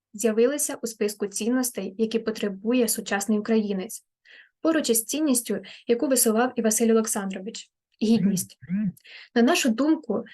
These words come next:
разом вони здатні допомогти розібратися в собі, зрозуміти свою справжню сутність. Отже, ми, як представники сучасної української молоді, також бачимо необхідність бути частиною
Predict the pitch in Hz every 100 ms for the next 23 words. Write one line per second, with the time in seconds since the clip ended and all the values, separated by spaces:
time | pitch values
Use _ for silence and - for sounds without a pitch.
0 | - - 320 320 254 220 208 214 233 240
1 | 220 208 214 208 - 285 294 - 226 226
2 | 226 285 269 247 226 233 190 190 - _
3 | _ _ _ - 226 214 208 226 254 226
4 | - - - 202 220 - - 202 208 202
5 | - 202 190 190 - _ _ _ _ _
6 | _ _ _ - - _ 262 233 - 196
7 | _ - _ _ - 240 330 339 226 220
8 | 226 226 233 240 240 302 285 220 262 254
9 | 233 220 214 233 233 - 208 208 294 269
10 | 196 185 - _ _ _ _ - 233 330
11 | 311 254 262 240 220 208 190 - 277 254
12 | 220 - _ 240 226 214 214 247 262 226
13 | 220